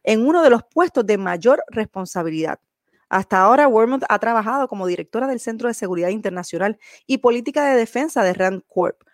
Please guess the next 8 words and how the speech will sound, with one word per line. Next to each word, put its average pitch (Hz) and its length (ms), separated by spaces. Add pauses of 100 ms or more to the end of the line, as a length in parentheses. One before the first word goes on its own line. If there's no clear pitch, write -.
(260)
un 226 240
laboratorio 226 500
de 220 80
ideas 208 400
que 190 140
recibe 254 280
fondos 214 380
federales. - 840